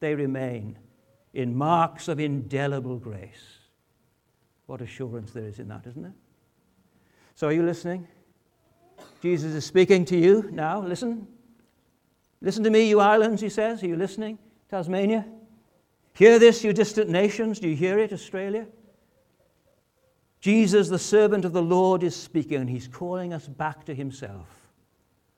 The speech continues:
back to where we belong, back from the far country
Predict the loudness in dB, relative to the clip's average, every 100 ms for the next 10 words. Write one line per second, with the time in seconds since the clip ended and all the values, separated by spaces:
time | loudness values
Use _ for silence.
0 | _ 6 6 6 0 2 2 0 0 -2
1 | -2 -4 -10 -16 -20 _ _ _ _ _
2 | _ _ 4 4 2 -2 -2 0 0 0
3 | 0 -4 -4 -6 -10